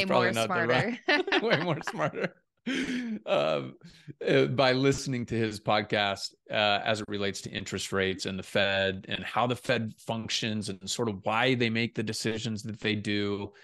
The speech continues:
Speaker 1: and some of the data behind the Fed's decisions to increase or decrease the, the Fed fund rate and how that impacts interest rates. So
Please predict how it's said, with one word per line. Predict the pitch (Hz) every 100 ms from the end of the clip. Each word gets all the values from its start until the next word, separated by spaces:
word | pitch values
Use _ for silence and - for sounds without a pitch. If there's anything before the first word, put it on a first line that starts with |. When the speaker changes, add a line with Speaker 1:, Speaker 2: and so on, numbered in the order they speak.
| - _
Speaker 1:
and | 107 104 95
some | 120
of | 107
the |
data | 101 98 95 104 104
behind | 101 101 92 101 104 101 101 98
the |
Fed's | 92 101 101 98
decisions | 95 - 101 101 95 98 -
to | - 92
increase | 101 - 101 98 95 -
or | 92
decrease | 101 98 - 98 98 98 - -
the, | 98 92 92 85
the |
Fed | 98 92 92
fund | 101 95 95
rate | 92 90
and | 95 95
how | 104
that | 98 95 98
impacts | 92 - 90 -
interest | 87 85 -
rates. | 87 80
So | 117 101